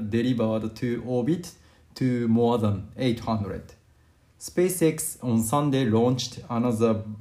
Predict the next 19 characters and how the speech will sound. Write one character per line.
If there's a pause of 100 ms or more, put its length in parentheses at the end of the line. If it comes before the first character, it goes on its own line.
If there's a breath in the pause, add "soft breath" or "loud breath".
(280)
batch
of
sixty
of
its
internet, (320)
um, (360)
beaming
か
な？ (420 loud breath)
Internet
beaming
Starlink
satellites, (160)
growing
its (680 soft breath)
constellation, (560 soft breath)
uh,
even